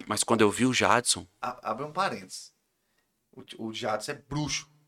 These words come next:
Speaker 2: ninja, foda, o Jadson. Mas o Thiaguinho, que cena foi essa? Parênteses pra contar essa história agora. É, é.
Speaker 1: Mano.
Speaker 2: Como que foi essa, ô, porque o Thiaguinho é um, é tipo um, ele tá aqui, tipo, ele tá, o Jadson foda, tudo, mas o Thiaguinho tá tipo, porra, Thiaguinho, velho, tá louco?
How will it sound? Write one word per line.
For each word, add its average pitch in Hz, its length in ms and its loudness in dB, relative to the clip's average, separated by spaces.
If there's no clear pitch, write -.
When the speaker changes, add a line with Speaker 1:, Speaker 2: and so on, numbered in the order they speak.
Speaker 2:
ninja, 120 600 -2
foda, 101 520 2
o 104 200 -6
Jadson. 101 200 -4
Mas 117 180 -2
o 131 120 -8
Thiaguinho, 139 500 -4
que - 180 -18
cena 170 280 -6
foi 160 160 -6
essa? 156 100 -8
Parênteses 139 460 4
pra 208 120 0
contar - 240 -4
essa 269 120 -2
história 196 260 6
agora. 110 200 0
É, 104 120 -6
é. 104 380 -8
Speaker 1:
Mano. 113 480 6
Speaker 2:
Como 180 140 0
que 339 140 -2
foi 320 200 0
essa, 330 160 4
ô, - 220 6
porque - 420 4
o 247 40 0
Thiaguinho 196 500 2
é 156 80 6
um, 190 240 4
é 131 80 6
tipo 214 280 -2
um, 208 440 2
ele 127 140 -8
tá - 80 4
aqui, 175 320 -2
tipo, 135 220 -4
ele 120 80 -2
tá, - 100 0
o - 40 -12
Jadson 120 340 4
foda, 123 480 6
tudo, 139 360 -6
mas 123 160 0
o 127 60 -12
Thiaguinho 131 260 -4
tá 156 80 -6
tipo, - 300 -10
porra, 165 380 -8
Thiaguinho, 170 460 -10
velho, 233 160 -12
tá 175 100 -10
louco? 208 400 -10